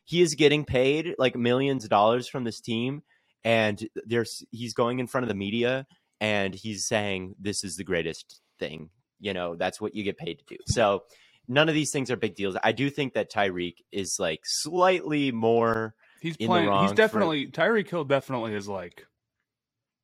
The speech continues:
Speaker 2: he's pushing a little bit of an agenda
Speaker 1: He's,
Speaker 2: more is
Speaker 1: he's
Speaker 2: where, like,
Speaker 1: pushing
Speaker 2: these
Speaker 1: a little
Speaker 2: other
Speaker 1: bit of an
Speaker 2: guys, I, I
Speaker 1: agenda.
Speaker 2: agree. I didn't realize that
Speaker 1: Devontae
Speaker 2: other
Speaker 1: and,
Speaker 2: part.
Speaker 1: and Rodgers just went golfing together. They, like, are clearly, like,
Speaker 2: Yeah.
Speaker 1: still fine,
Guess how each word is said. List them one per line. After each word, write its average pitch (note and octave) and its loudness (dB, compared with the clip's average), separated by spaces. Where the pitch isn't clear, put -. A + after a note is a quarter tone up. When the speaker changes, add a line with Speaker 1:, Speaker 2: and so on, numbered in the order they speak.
Speaker 2:
he's C#3+ -6
pushing C3 -2
a G2 -8
little G2+ -4
bit G2 -8
of F#2+ -10
an F#2 -16
agenda G2 -8
Speaker 1:
He's, F#2 -6
Speaker 2:
more A2+ -4
is G#2+ 0
Speaker 1:
he's C#3+ 0
Speaker 2:
where, A2 0
like, G#2 0
Speaker 1:
pushing C#3 2
Speaker 2:
these G#2 2
Speaker 1:
a F#2+ 0
little F2+ 0
Speaker 2:
other F#2+ -6
Speaker 1:
bit D2+ -6
of - -12
an A#1 -12
Speaker 2:
guys, - -14
I, A2+ -2
I A#2 2
Speaker 1:
agenda. A#2+ -4
Speaker 2:
agree. A2 -6
I A2 -2
didn't A#2 -6
realize G#2 -6
that G2 0
Speaker 1:
Devontae F#3+ 8
Speaker 2:
other E4 0
Speaker 1:
and, D3 0
Speaker 2:
part. G#2+ -4
Speaker 1:
and B2+ 2
Rodgers A2+ 6
just - -12
went A2 -8
golfing E2 -6
together. - -14
They, G#2 -2
like, G#2 0
are G#2 0
clearly, E3+ 4
like, G2 2
Speaker 2:
Yeah. F#2+ -8
Speaker 1:
still F#2+ 0
fine, D#2 -4